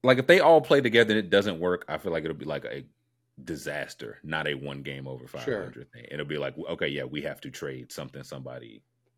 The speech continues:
Speaker 1: immediately." I'd still trade Gobert, but that's just me. I'll
Speaker 2: For
Speaker 1: go high, yeah,
Speaker 2: nothing.
Speaker 1: slightly higher.
Speaker 2: Like, call the Rockets. Just be like, "Do you want Rudy Gobert? Yes or yes?"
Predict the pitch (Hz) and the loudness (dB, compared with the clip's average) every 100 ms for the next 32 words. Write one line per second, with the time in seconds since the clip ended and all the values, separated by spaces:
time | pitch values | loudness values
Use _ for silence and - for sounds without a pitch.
0 | _ _ _ _ _ _ _ - 71 71 | _ _ _ _ _ _ _ -12 -10 -12
1 | 123 - 50 - _ _ _ _ _ _ | -16 -18 -20 -20 _ _ _ _ _ _
2 | _ _ _ _ _ _ _ _ _ _ | _ _ _ _ _ _ _ _ _ _
3 | _ _ _ _ - - - 80 - 107 | _ _ _ _ -20 -20 -10 -10 -6 -4
4 | 107 104 120 131 - 208 214 190 180 143 | -4 -4 -8 -8 -8 -8 -6 -8 -10 -10
5 | 131 123 113 80 _ _ _ _ _ _ | -8 -6 -8 -10 _ _ _ _ _ _
6 | _ _ _ 120 113 - 90 - 73 65 | _ _ _ 6 6 4 -6 -8 -12 -6
7 | 101 117 92 127 127 104 80 117 117 104 | -2 0 2 2 2 2 0 -2 0 2
8 | 80 78 78 67 87 - _ _ _ 247 | 0 -6 -10 -12 -16 -18 _ _ _ -16
9 | 196 113 - 127 123 117 110 - 95 - | -8 -8 -2 0 2 0 -2 -4 -12 -14
10 | - - - 110 101 110 101 101 107 110 | -16 -18 -8 -6 -6 -8 -6 -6 -8 -8
11 | 104 104 101 95 92 90 - - 101 104 | -10 -8 -8 -8 -8 -10 -12 -12 -6 -6
12 | 104 - - 95 95 - - - | -6 -12 -12 -10 -10 -12 -14 -18